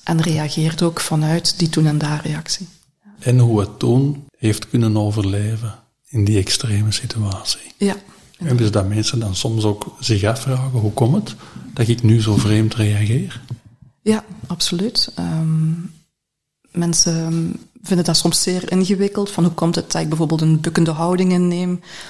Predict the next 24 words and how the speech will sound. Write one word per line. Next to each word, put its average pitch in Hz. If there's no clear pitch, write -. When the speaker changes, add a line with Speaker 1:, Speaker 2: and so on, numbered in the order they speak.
Speaker 1:
of -
dat 147
ik 156
in 156
elkaar 175
krimp, 180
of -
dat 165
ik 165
in 160
een 170
foetushouding 175
dan 175
ga 165
liggen. 170
Maar 165
in 165
feite 165
zijn 175
dat 185
zeer 156
vaak, 185
niet 151
altijd, 170